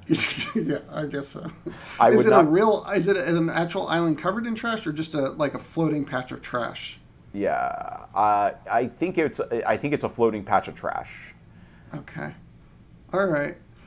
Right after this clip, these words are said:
Speaker 1: So, I mean, one of the things that we're hoping to do is to go on adventures in the, in, in the future, and, and so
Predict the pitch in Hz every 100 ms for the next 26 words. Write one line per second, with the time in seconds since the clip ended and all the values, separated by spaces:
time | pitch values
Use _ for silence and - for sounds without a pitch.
0 | - - 214 202 - 185 190 202 247 226
1 | 170 202 175 175 151 143 175 175 165 147
2 | 147 147 143 143 139 147 143 135 139 131
3 | 131 160 135 143 - 151 143 151 131 123
4 | 131 123 143 139 135 135 151 131 - 156
5 | 151